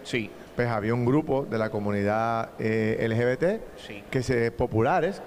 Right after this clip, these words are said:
Speaker 2: identificados, que iban y se paraban frente al comité y saludaban, le daban la bienvenida y
Speaker 1: Ujú.
Speaker 2: después desfilaban o lo que fuese. Pero a este nivel yo no lo había visto. No sé si, vuelvo y repito, quizás me pueda equivocar y ya me dijiste que Héctor Fejer participó.
Speaker 1: Y, y la,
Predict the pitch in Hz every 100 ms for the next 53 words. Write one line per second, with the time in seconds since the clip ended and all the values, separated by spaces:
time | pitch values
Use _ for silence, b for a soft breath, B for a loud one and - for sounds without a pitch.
0 | 135 120 113 123 117 156 196 202 151 139
1 | 170 208 175 147 113 110 120 131 139 151
2 | 156 208 - 139 131 110 113 151 160 139
3 | 113 120 127 127 117 127 160 165 135 123
4 | 123 135 127 120 147 143 120 117 117 185
5 | - - B B B B B B B -
6 | 135 123 123 117 117 151 202 196 170 151
7 | - - - - - 123 131 135 127 117
8 | 113 117 104 127 131 147 147 143 139 -
9 | 131 143 160 151 143 139 113 110 120 131
10 | 151 143 147 135 123 131 165 - 139 123
11 | 113 104 90 - - 127 123 139 139 139
12 | 131 127 127 123 127 120 127 127 151 143
13 | 180 165 156